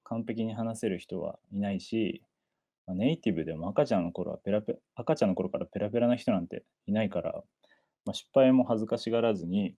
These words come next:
こう、頑張っていきたいなと思います。本当今日はなんか、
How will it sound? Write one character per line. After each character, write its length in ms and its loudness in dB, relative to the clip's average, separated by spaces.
こ 140 -8
う、 80 -8
頑 140 0
張 80 0
っ 60 -10
て 280 -12
い 60 -20
き 20 -20
た 140 4
い 40 2
な 120 -2
と 100 -10
思 140 -6
い 20 -4
ま 160 -4
す。 280 -12
本 80 0
当 80 -2
今 220 4
日 60 6
は 60 4
な 100 2
ん 40 2
か、 280 0